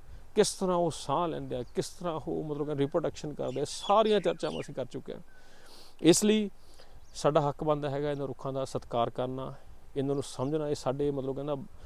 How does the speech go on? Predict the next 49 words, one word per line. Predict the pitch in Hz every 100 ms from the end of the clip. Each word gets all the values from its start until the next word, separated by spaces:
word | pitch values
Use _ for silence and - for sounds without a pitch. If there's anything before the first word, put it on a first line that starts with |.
| - - -
ਪੂਰੇ | 160 175 139
ਹਾਣੀ | 110 127 143 147
ਆ, |
ਸਾਡੀ | 143 135 135
ਜ਼ਿੰਦਗੀ | 123 127 139
ਦੇ | 143 143
ਪੂਰਾ | - - 151 156
ਵੱਡਾ | 139 120 117 147
ਇੱਕ | -
ਸਰਮਾਇਆ, | - 113 113 113 120
ਸਾਡੇ | 135 139 160
ਲਈ | 170
ਸਰਵਿਸ | - 139 147 156
ਦਿੰਦੇ | 147 143 135
ਆ | 117
ਰਹੇ | 113 127
ਆ। |
ਮਤਲਬ | 117 113 123
ਇਹਨਾਂ | 156 175
ਨੂੰ | 175
ਹੁਣ | 160 165
ਇੱਕ | 165 156
ਹੋਰ | 156
ਸਮਝਣਾ | 175 170 175 175
ਪੈਣਾ | 151
ਇੱਥੇ | 139 147
ਗੱਲ | 143 160 - - - - - - - - - - - - - -
ਵੀ | 147 214
ਰੁੱਖ | 214 -
ਮੈਡੀਸਨ | 185 156 185 - 190
ਦਿੰਦੇ | 147 120 113 110
ਆ, | 110 107 - - -
ਫਲ | 156 185 202
ਦਿੰਦੇ | 165 131 127
ਆ। |
ਕੀ | - 175
ਪਤਾ | 185 190
ਕੁਦ-, | 180 175
ਉਨ-, | - 190 -
ਉਹਨਾਂ | 185 214
ਨੇ | 208
ਆਪ | 190 190
ਦੇ |
ਲਈ | 214
ਤਾਂ | 214
ਫਲ | 190 185
ਵਰਤਣਾ | 175 175 -
ਨਹੀਂ | -
ਹੈਗਾ, | 139 -